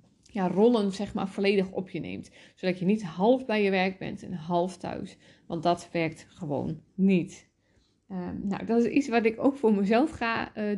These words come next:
doen. Of heb ik vandaag trouwens ook gedaan. Van, "Oké, weet je, vandaag ben ik, eh, aan het werk. Voor mezelf. Ehm,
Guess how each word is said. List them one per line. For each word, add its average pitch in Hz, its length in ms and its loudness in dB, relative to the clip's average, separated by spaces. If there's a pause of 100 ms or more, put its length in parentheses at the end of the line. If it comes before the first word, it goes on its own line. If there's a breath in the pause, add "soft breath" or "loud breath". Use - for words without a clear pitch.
doen. 220 280 0
Of 185 60 -4
heb 185 120 -10
ik 185 80 -6
vandaag 185 340 -2
trouwens 175 260 -8
ook - 180 -2
gedaan. 196 420 -4 (360 loud breath)
Van, - 120 -14
"Oké, 180 440 -6
weet 233 200 0
je, 294 100 -4
vandaag 175 360 -2
ben 190 140 -2
ik, 220 300 -6 (100)
eh, 175 100 -16 (640)
aan 214 100 0
het 220 80 2
werk. 151 360 0 (600)
Voor 180 80 -8
mezelf. 185 540 -2 (960 soft breath)
Ehm, 180 460 -8